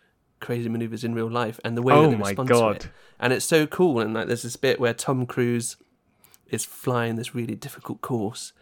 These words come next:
Speaker 2: Mm-hmm.
Speaker 1: and every time the plane turns, and you can hear the effect of the G's on him, and he
Speaker 2: Yeah.
Speaker 1: has to sort of hold his breath each time.
Speaker 2: Yeah.
Speaker 1: And you can tell, you, you can just tell that it's real, and that
Speaker 2: Mm.
Speaker 1: makes it really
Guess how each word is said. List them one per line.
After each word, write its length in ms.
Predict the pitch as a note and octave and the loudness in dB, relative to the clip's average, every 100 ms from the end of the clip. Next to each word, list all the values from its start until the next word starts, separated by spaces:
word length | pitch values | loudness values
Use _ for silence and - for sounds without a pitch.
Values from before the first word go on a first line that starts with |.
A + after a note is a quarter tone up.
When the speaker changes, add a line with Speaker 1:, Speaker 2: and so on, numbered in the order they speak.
| _ - | _ -12
Speaker 2:
Mm-hmm. 160 | A#2+ | -8
Speaker 1:
and 140 | G2+ - | -8 -6
every 240 | D3+ C#3 | -6 -6
time 220 | - C3 | -4 -4
the 80 | A#2 | -4
plane 420 | - C3 B2+ A#2+ - _ | -8 -6 -6 -6 -10 _
turns, 640 | - D3 B2+ - - A#2+ - _ _ - | -6 0 0 -2 -8 -12 -12 _ _ -12
and 140 | A#2+ | -8
you 60 | A#2 | -4
can 120 | B2 | -4
hear 280 | - C#3+ C3 | -2 0 0
the 80 | A#2+ | -2
effect 400 | A#2 - - B2 | -4 -6 -6 -10
of 100 | A#2 | -10
the 60 | |
G's 360 | A#2 D3 D#3+ C3+ | -4 0 0 0
on 120 | A#2+ | -4
him, 260 | C3+ F#2 A#2 - - | -6 -10 -12 -14 -8
and 80 | - | -2
he 60 | |
Speaker 2:
Yeah. 80 | A2+ | -2
Speaker 1:
has 100 | - | -2
to 100 | B2 | -8
sort 220 | - - | -6 -6
of 40 | - _ | -8 _
hold 300 | - C#3 B2+ A#2+ | 0 2 2 0
his 120 | A2 | -2
breath 340 | - C#3 - | -4 -4 -6
each 220 | A#2+ - | -12 -10
time. 320 | - A#2 G#2 A#2+ _ - | -12 -12 -14 -16 _ -2
Speaker 2:
Yeah. 260 | C3+ C3 A2+ | 4 6 4
Speaker 1:
And 100 | A#2+ | 0
you 80 | A#2 | -2
can 140 | B2+ | -4
tell, 400 | - E3 B2+ - - | 0 2 2 -2 -8
you, 200 | C3+ B2+ - - _ - | -10 -12 -20 -20 _ -14
you 120 | C#3 | -6
can 120 | D3 | -4
just 160 | C#3+ - | -4 -6
tell 280 | D3 C#3+ B2+ | -2 0 0
that 120 | A#2 | -2
it's 260 | - - - _ _ _ - | -4 -12 -14 _ _ _ -6
real, 480 | B2+ C3 G2+ A2 _ _ | -2 0 -2 -6 _ _
and 120 | A2+ A#2+ | -6 -4
that 100 | - | 0
Speaker 2:
Mm. 60 | |
Speaker 1:
makes 340 | B2+ C3 - - | 0 0 -2 -4
it 120 | A#2+ | -4
really 520 | - B2+ B2+ B2+ B2 | -4 -6 -4 -6 -8